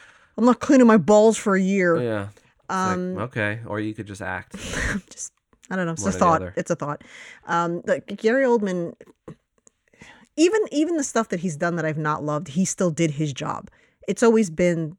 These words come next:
Speaker 1: "Well, I didn't love the writing." I've never seen a performance from him and been like, "Well, that was garbage."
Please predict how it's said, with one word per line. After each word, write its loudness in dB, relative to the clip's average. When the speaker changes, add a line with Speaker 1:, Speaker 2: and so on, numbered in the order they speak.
Speaker 1:
"Well, 2
I 4
didn't 0
love -2
the -6
writing." -2
I've 0
never 4
seen 0
a 0
performance -6
from -4
him -2
and -4
been -2
like, -6
"Well, -10
that 2
was -2
garbage." -6